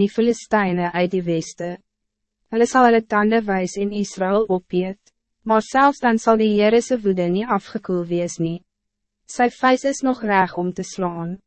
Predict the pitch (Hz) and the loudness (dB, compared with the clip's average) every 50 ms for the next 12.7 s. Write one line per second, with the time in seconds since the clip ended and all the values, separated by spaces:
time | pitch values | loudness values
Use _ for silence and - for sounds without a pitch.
0 | _ _ _ _ _ - - 285 285 294 302 - - 233 208 196 190 185 185 185 | _ _ _ _ _ -4 0 2 4 4 4 2 2 2 4 4 4 4 2 2
1 | 185 190 196 196 214 240 240 - - - 202 196 185 185 185 - - - 190 190 | 2 2 2 4 2 0 -2 -4 -4 0 2 4 4 2 2 -2 -2 -2 0 0
2 | 190 180 - - 202 233 254 - 208 196 185 180 - - - 240 240 240 233 - | 0 -2 0 2 2 2 2 0 -2 -2 -2 -4 -6 -2 2 4 4 4 2 0
3 | - 254 254 254 254 240 220 - - 180 180 180 208 220 226 - 190 180 175 180 | 0 2 2 4 2 2 0 0 0 0 0 2 2 0 -2 -2 -2 -2 0 0
4 | 180 196 190 180 180 180 180 175 175 170 170 165 185 - _ _ _ _ _ - | 0 0 0 0 0 0 0 0 0 0 -2 -2 -4 -8 _ _ _ _ _ -2
5 | 208 208 196 196 208 202 190 180 170 - - - 196 180 - - 170 170 190 202 | 0 2 4 4 4 4 4 4 2 2 0 -4 -4 -4 -4 -6 -8 -8 -8 -8
6 | - _ _ _ _ - 214 208 202 196 - - 185 175 170 175 180 180 180 185 | -10 _ _ _ _ -2 0 0 0 -2 -4 -6 -6 -4 -2 -2 -2 -2 -4 -4
7 | 196 202 - _ _ _ _ _ _ _ _ _ _ _ _ _ - 214 214 226 | -6 -8 -10 _ _ _ _ _ _ _ _ _ _ _ _ _ 0 2 4 4
8 | 240 285 294 285 - 277 285 294 269 220 202 202 196 196 196 196 - 208 214 220 | 6 4 2 2 2 2 2 2 2 2 2 2 2 2 0 -2 -2 -4 -2 -2
9 | 220 208 - - 185 175 170 175 196 202 202 202 202 214 220 226 226 196 180 175 | -2 -2 -2 -2 -2 0 0 0 0 0 0 0 2 4 4 4 4 2 0 0
10 | 175 - - - 185 180 175 170 170 165 - 170 175 185 185 - - - _ _ | -2 -4 -8 -8 -4 -2 0 0 -2 -4 -8 -12 -12 -12 -14 -16 -20 -20 _ _
11 | _ _ _ _ _ - 226 220 - 240 233 233 220 - 262 254 233 226 _ 233 | _ _ _ _ _ -6 -4 0 2 2 2 2 2 4 4 4 4 4 _ 0
12 | 240 240 247 262 - - - - 196 185 185 190 190 - | 2 2 2 2 0 -2 -2 0 0 2 2 0 -2 -4